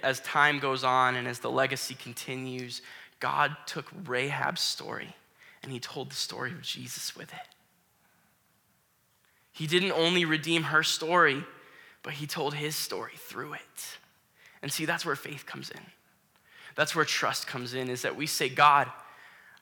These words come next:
I don't feel worthy enough. I don't feel good enough." And maybe that's where you are today. And maybe you're, you're here today and you just feel like, "Yeah, I mean, extraordinary. That sounds great.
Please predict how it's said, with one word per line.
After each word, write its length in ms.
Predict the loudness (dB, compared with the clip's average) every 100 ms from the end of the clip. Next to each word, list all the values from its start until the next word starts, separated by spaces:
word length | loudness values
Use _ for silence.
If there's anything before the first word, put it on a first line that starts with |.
| _ _ _ _
I 220 | 10 10 10
don't 200 | 6 0
feel 360 | 0 4 6
worthy 400 | 8 8 6 4
enough. 580 | 8 8 6 0 -14 -18 -20 _ _ _ 8
I 140 | 10
don't 200 | 10 8
feel 220 | 4 4 8
good 200 | 8 10
enough." 220 | 8 8
And 80 | 6
maybe 200 | 8 8
that's 220 | 8 8
where 100 | 6
you 180 | 10 10
are 120 | 10
today. 320 | 6 -4 -4 -12 -20 _ -20 -4 4
And 100 | 8
maybe 220 | 8 8
you're, 340 | 10 10 10
you're 160 | 8 8
here 260 | 6 2
today 420 | 2 6 8 8 6
and 180 | 2
you 80 | 2
just 180 | 2 2
feel 180 | 6 8
like, 180 | 8 4 -8 -12 -10
"Yeah, 520 | 2 10 12 12 10 8 6
I 80 |
mean, 380 | 6 6 2 2
extraordinary. 680 | 2 2 6 8 8 8 8
That 120 | 6
sounds 260 | 6 4 6
great. 340 | 6 8 6